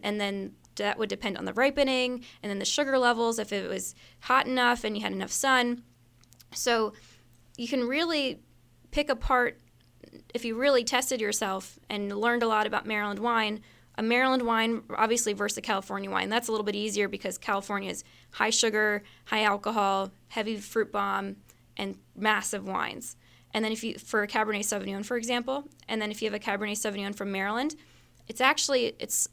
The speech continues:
for me, it's slightly more European because they're a little bit thinner. And for me, I think it's enjoyable because, you know, you're not gonna get something that's necessarily so extracted.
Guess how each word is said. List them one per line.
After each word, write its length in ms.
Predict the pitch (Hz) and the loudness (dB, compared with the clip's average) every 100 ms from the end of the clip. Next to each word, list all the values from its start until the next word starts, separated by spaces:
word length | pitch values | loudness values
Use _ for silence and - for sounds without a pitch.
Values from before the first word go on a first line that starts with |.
| - | -2
for 120 | 247 | 0
me, 220 | 262 370 | 4 4
it's 160 | 254 - | 2 0
slightly 320 | 247 233 254 | 0 2 2
more 180 | 233 220 | 2 2
European 680 | 220 214 208 - 233 262 294 | 2 0 -2 -4 -2 0 -2
because 240 | 269 208 | -2 -4
they're 140 | 208 202 | -2 0
a 60 | |
little 240 | 208 226 233 | 0 2 0
bit 180 | - | -2
thinner. 440 | - 214 208 - - - - _ _ _ | -6 -4 -4 -6 -10 -18 -20 _ _ _
And 320 | 220 226 220 | 0 0 0
for 120 | 240 247 | 2 4
me, 200 | 294 302 | 6 6
I 100 | 262 | 4
think 180 | 247 | 0
it's 140 | 226 226 | -2 -4
enjoyable 560 | 214 233 247 254 220 | 0 4 6 6 4
because, 520 | 214 233 226 202 - - - - - | -2 -2 -2 -2 -6 -10 -18 -20 -8
you 80 | 233 | 0
know, 80 | 220 | 0
you're 200 | 214 220 | 2 2
not 220 | 226 226 | 2 2
gonna 140 | 233 | 0
get 180 | 226 214 | -2 -2
something 440 | - 214 208 208 208 | -4 -4 -4 -4 -2
that's 440 | 190 185 - - _ - - _ _ _ _ _ 226 | -2 -4 -10 -14 _ -20 -20 _ _ _ _ _ -8
necessarily 800 | 214 220 214 220 214 214 208 208 | -4 -2 0 2 2 2 0 0
so 640 | - - 208 196 202 - | 0 0 2 2 0 -4
extracted. 760 | 202 - - 190 196 - 233 | -4 -4 -2 -4 -4 -8 -8